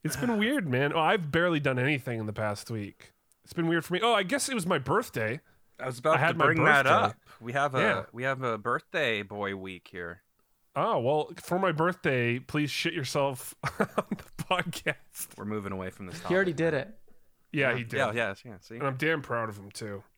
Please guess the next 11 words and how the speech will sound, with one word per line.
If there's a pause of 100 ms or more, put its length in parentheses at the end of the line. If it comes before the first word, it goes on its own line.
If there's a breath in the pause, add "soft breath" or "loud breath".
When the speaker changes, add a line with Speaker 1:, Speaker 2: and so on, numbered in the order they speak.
(160)
Speaker 2:
Mm. (580 soft breath)
Speaker 1:
Yeah,
it's,
it
was
my
birthday,
man. (140)
Twenty-nine
years
old.